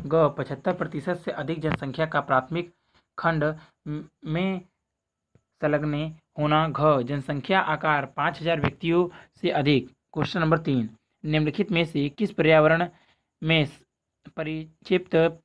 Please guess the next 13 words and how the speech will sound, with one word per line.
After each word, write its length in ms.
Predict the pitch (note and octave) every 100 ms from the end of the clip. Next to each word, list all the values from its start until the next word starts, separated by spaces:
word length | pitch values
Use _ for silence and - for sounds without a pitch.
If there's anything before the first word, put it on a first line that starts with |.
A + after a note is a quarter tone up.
| -
ग-, 220 | D3 - -
ग्रामीण 600 | D#3 D3 D#3+ F#3 E3+ D#3+ D#3+ - -
बस्तियों 380 | D3 D3 - F3+
की 120 | E3+
अपेक्षा 400 | D3 D3 - E3+
नहीं 240 | D3+ D3+
की 160 | D#3 D#3+
जा 220 | D3 F3+
सकती? 560 | F#3 D3 - C#3+ A#2 - _ _ -
क, 120 | E3+
गंगा 340 | C#3+ D3 D#3 F3
का 240 | D#3 D3
जलोढ़ 320 | C#3+ C#3+ E3